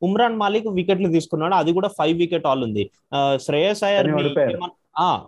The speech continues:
Speaker 1: ఈ, యార్కర్లు
Speaker 2: Hmm.
Speaker 1: ఏమన్నా వేసినారు అభిలాష్ వాళ్ళు?
Speaker 2: అవును, అవును. ఎస్, ఎస్. నిజమే.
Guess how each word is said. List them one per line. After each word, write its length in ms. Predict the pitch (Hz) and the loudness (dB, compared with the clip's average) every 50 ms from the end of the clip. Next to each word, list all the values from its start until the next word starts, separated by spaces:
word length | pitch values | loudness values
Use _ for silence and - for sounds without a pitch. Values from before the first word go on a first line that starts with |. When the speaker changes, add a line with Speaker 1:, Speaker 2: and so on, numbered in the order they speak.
| - 127 | -6 -2
Speaker 1:
ఈ, 240 | 123 113 113 104 - - | 0 2 2 0 0 0
యార్కర్లు 540 | 120 120 113 123 143 160 - 190 180 175 | 0 0 2 2 0 0 0 -2 0 0
Speaker 2:
Hmm. 180 | 180 165 135 123 | 0 0 0 2
Speaker 1:
ఏమన్నా 380 | 127 139 151 165 170 175 180 175 | 2 2 2 0 0 0 0 2
వేసినారు 340 | 165 160 165 - 151 139 | 0 0 0 -2 0 2
అభిలాష్ 400 | 135 120 113 117 117 113 113 110 | 2 2 2 2 0 0 0 0
వాళ్ళు? 380 | 120 113 113 117 131 175 247 - - | 0 0 2 2 0 -2 -2 0 0
Speaker 2:
అవును, 280 | 131 135 120 107 95 - - _ - | 2 2 2 0 -4 -6 -8 _ 0
అవును. 280 | 120 120 113 101 92 - _ _ _ _ _ _ - 107 | 2 2 2 2 -2 -6 _ _ _ _ _ _ -2 0
ఎస్, 440 | 110 107 98 - - - - - | 0 2 0 -2 -4 -10 -4 0
ఎస్. 500 | 107 104 98 95 - - - - _ _ _ _ _ _ - | 2 2 2 0 -2 -8 -18 -20 _ _ _ _ _ _ -2
నిజమే. 460 | 147 165 175 202 196 156 160 185 | 0 2 2 2 2 0 -2 -4